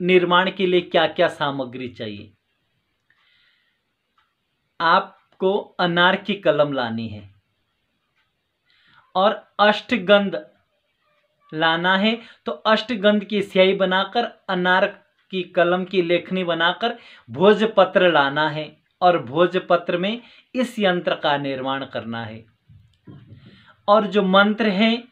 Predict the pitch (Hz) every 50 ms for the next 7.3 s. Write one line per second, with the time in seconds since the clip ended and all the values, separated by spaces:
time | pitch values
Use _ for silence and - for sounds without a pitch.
0 | _ _ _ _ - 143 135 160 175 - - 196 196 - - 180 170 - - 165
1 | 165 175 175 - 190 185 175 190 214 226 - - _ _ _ _ _ _ _ _
2 | _ _ _ - 180 165 165 165 170 180 190 202 208 226 240 240 - _ _ _
3 | _ _ _ _ _ _ - 120 113 113 139 165 170 180 185 190 202 220 233 240
4 | - _ _ _ _ _ - - - 220 208 190 190 180 127 - - _ _ _
5 | _ _ _ _ _ - - - _ _ - 226 240 233 220 202 165 160 165 214
6 | 247 262 262 254 208 226 226 226 - - - 233 233 214 208 175 165 151 139 165
7 | 165 147 143 131 123 -